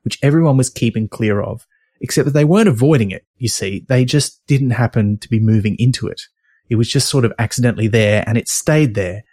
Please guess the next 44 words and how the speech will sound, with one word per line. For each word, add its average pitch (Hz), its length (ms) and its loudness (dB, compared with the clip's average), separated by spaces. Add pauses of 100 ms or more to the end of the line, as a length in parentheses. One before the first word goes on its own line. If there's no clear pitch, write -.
It 131 80 -2
moved 151 320 2
around 123 300 4
a 101 40 2
bit, - 300 -6 (360)
but 98 120 -4
it 101 120 -6
never 113 220 2
disappeared." 110 760 -4 (520)
And 120 60 0
it's 110 80 -2
just 156 160 2
this 143 120 0
sort 123 140 2
of 110 120 -6
weird 120 600 2
description 113 540 -2
of 101 300 0
there's 104 200 0
something 135 500 2
there 110 280 4
that 98 180 0
everybody 123 600 2 (100)
is 113 400 0
naturally 135 400 2
avoiding 113 400 2
as 104 100 0
if 113 120 -2
they 107 120 2
know 104 200 2
it's - 120 -6
there, 107 220 2
but 101 160 -4
no 110 140 0
one 104 200 -2
can 107 160 -8
see - 200 -6
it. 95 120 -6
No 101 140 -4
one 95 160 -4
knows 95 320 -6
that - 120 -10
it's - 180 -14
there. - 240 -8